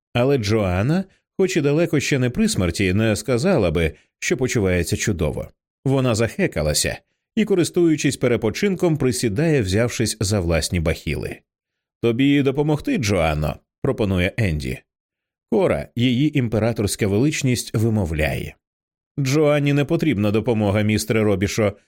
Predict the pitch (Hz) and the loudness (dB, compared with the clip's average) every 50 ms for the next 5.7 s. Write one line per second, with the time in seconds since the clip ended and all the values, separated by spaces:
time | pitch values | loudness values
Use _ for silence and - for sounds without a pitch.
0 | _ _ _ - 139 139 135 127 - 135 139 135 147 127 127 120 - - 135 127 | _ _ _ -2 0 2 2 2 2 0 0 2 2 2 2 2 2 0 -2 0
1 | - 120 113 113 117 120 117 - - 170 - - 160 104 90 95 - - - 104 | 0 2 2 2 2 2 0 0 -2 -4 -2 0 0 0 0 0 -4 -2 -2 0
2 | 101 117 160 226 247 240 208 139 92 90 107 98 85 87 82 78 80 82 80 78 | 0 2 2 0 0 0 0 0 0 0 0 2 2 0 0 0 0 -2 -2 -2
3 | - _ _ _ _ _ _ _ _ _ _ _ - 107 98 131 190 226 226 208 | -4 _ _ _ _ _ _ _ _ _ _ _ -4 -2 2 2 2 2 2 2
4 | 190 160 139 - 143 127 110 - 156 156 147 139 113 135 120 - 113 113 107 - | 2 2 2 2 0 -2 0 0 0 0 2 0 0 0 -2 0 2 0 0 0
5 | - 131 117 - - 98 - - 120 156 196 190 - | 0 0 0 0 0 -2 -2 0 0 0 0 -2 -4